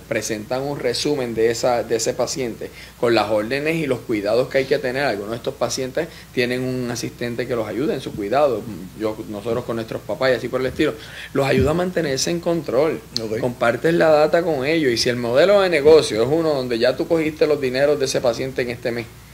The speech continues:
Speaker 1: y tú quisieras no gastarlos,
Speaker 2: La tecnología es la
Speaker 1: la
Speaker 2: herramienta
Speaker 1: tecnología es la
Speaker 2: perfecta.
Speaker 1: más que te va a ayudar a que ese paciente se mantenga en control. Si este es un paciente que tiene alguna de las condiciones crónicas y tú quieres hacer su,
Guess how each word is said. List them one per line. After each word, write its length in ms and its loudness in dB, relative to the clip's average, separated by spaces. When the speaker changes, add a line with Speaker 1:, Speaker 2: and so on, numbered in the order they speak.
Speaker 1:
y 80 -4
tú 140 -2
quisieras 320 6
no 180 4
gastarlos, 760 4
Speaker 2:
La 120 0
tecnología 720 8
es 60 10
la 80 10
Speaker 1:
la 60 12
Speaker 2:
herramienta 380 10
Speaker 1:
tecnología 320 12
es 120 12
la 60 10
Speaker 2:
perfecta. 120 8
Speaker 1:
más 120 4
que 100 6
te 140 6
va 100 10
a 60 10
ayudar 320 8
a 80 8
que 60 2
ese 160 4
paciente 420 2
se 100 2
mantenga 400 -2
en 80 -4
control. 540 2
Si 100 -2
este 180 0
es 60 6
un 160 2
paciente 400 2
que 80 2
tiene 220 0
alguna 260 0
de 60 6
las 100 2
condiciones 540 -4
crónicas 500 -4
y 100 0
tú 140 -2
quieres 300 4
hacer 440 0
su, 540 4